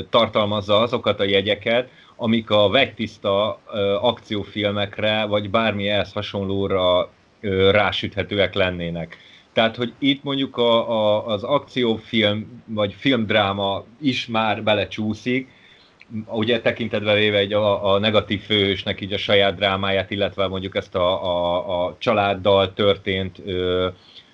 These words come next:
ö, bosszúhadjáratot, amit akartak rajta állni.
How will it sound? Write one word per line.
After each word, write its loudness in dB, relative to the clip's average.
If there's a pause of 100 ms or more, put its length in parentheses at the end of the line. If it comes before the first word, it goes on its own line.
ö, -2
bosszúhadjáratot, 0
amit -4
akartak -2
rajta 0
állni. -2